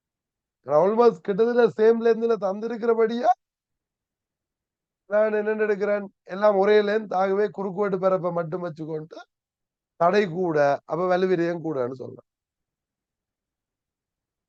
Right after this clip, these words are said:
Right. கம்பியில் தடித்த பிரிவிலும் பார்க்க மெல்லிய பிரிவில்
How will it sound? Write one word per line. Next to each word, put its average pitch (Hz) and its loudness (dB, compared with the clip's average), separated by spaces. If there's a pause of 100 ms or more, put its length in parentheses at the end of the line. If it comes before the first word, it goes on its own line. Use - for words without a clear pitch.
(680)
Right. 107 -12 (2500)
கம்பியில் 214 2 (760)
தடித்த 220 4
பிரிவிலும் 262 0
பார்க்க 233 4
மெல்லிய 240 0 (100)
பிரிவில் 175 -4